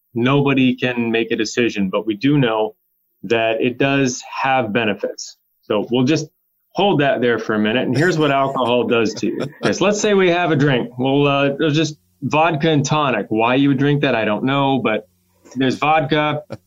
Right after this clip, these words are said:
Speaker 1: and a little tonic water. You're not using the tonic water for the quinine. That's not real quinine.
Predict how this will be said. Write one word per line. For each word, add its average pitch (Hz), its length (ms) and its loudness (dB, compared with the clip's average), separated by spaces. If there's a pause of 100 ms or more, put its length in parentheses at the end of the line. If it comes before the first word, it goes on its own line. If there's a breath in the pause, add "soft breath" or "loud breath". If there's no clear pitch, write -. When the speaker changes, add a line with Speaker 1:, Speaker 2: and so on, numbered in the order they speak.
Speaker 1:
and 123 100 -2
a - 20 0
little 135 200 0
tonic 127 400 -2
water. 117 480 2
You're 123 120 0
not 151 200 0
using 180 280 2
the 180 80 2
tonic 165 360 0
water 160 240 4
for 165 120 -2
the 156 100 0
quinine. 131 720 0
That's 113 200 -6
not 117 220 -2
real 120 180 0
quinine. 107 540 -2